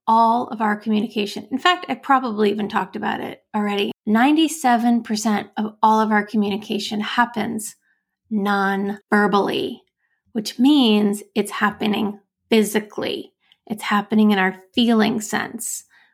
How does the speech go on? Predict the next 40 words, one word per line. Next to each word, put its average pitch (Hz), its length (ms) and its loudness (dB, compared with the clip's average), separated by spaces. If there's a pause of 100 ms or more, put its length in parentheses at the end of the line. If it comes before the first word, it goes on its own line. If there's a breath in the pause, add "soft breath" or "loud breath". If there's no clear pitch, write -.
(120)
We're 214 80 0
getting 202 340 2
spider 214 600 0
sense 214 340 -4
about 220 240 -4
somebody 214 380 -2
the 220 120 -6
second 269 480 -6
they 240 120 -2
walk 220 500 -2
into 220 300 2
a 190 100 -4
room 254 640 2 (300 loud breath)
or 202 300 0
across 208 440 -4
us - 160 -8
on 233 140 -6
the 214 80 -6
street. - 760 -2 (340)
It's 269 240 -2
wild, 208 600 -2 (180)
actually, 196 360 -2
to 208 100 -4
think 233 260 0
about 214 180 -2
how 240 240 2
much 233 240 0
communication 220 720 2
is 214 120 0
going 214 300 2
on 202 380 -4 (120)
that 214 140 2
has 214 200 2
nothing 214 340 2
to 214 100 0
do 208 140 2
with 202 160 -4
our 196 120 0
ears. 190 640 -2 (320)
Ears. 240 500 -2